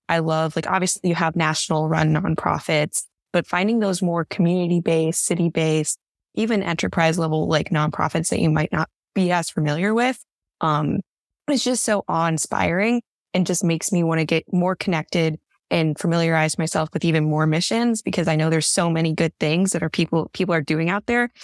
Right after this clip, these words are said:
that, like, I might just not know just based on where I live. So I thought it was just so awesome to be able to, like, hear a little bit more about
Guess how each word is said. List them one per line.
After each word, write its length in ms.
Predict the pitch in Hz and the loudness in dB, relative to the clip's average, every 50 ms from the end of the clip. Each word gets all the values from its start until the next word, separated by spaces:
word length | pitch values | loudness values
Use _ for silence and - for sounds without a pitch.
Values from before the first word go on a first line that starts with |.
| - _ _ - | -20 _ _ 0
that, 160 | - 185 - | 0 0 0
like, 100 | 190 175 - - | 0 -4 -2 0
I 140 | 175 175 202 | 0 2 2
might 240 | 196 175 - - | 2 0 -2 0
just 200 | - 175 170 - | 0 0 0 2
not 200 | 185 165 160 - | 0 -2 -2 0
know 260 | - 156 147 165 180 175 | 0 2 2 2 2 2
just 320 | 160 190 156 - - - _ - | 0 0 -2 -4 -6 -10 _ 0
based 300 | 160 151 160 - - - | 2 2 2 0 0 -2
on 240 | 156 151 151 151 - _ _ _ _ - | -2 0 0 0 -2 _ _ _ _ -4
where 220 | - 277 294 180 | -2 0 2 2
I 140 | 165 147 151 | 2 2 2
live. 280 | 151 147 - - - | 0 0 0 -2 -2
So 400 | - - - - 196 160 156 156 - _ _ _ _ - | -4 -6 -4 -2 0 0 0 -2 -4 _ _ _ _ -2
I 140 | - 170 | -2 0
thought 160 | 170 - 175 170 | 0 0 0 0
it 60 | - | 0
was 120 | 185 170 | -2 0
just 200 | - 185 - - | 0 0 0 0
so 260 | - 180 165 165 160 - | 0 0 0 0 0 -2
awesome 440 | - - 143 160 - - 165 170 175 | -2 -2 -2 -2 -2 -2 0 2 0
to 100 | - - | 0 0
be 180 | 185 160 151 151 | 0 0 0 2
able 180 | 151 156 160 - | 0 0 -2 -2
to, 140 | - - | -2 -2
like, 200 | 165 151 151 151 - _ _ _ - - - | 0 0 0 -2 -4 _ _ _ -18 -12 -4
hear 140 | - 208 214 | -2 0 0
a 40 | |
little 140 | 208 190 190 | 0 0 0
bit 160 | 180 180 - | 0 -2 -2
more 140 | - 170 165 | 0 -2 -2
about 240 | 165 165 160 156 - | 0 0 0 -2 -2